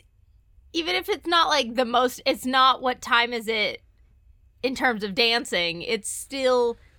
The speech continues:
it's still got some,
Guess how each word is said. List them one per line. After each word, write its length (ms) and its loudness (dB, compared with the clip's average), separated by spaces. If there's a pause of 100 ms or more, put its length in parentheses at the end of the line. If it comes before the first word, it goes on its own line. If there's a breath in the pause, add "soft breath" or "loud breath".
(840)
it's 200 -4
still 260 -4
got 260 4 (160)
some, 560 0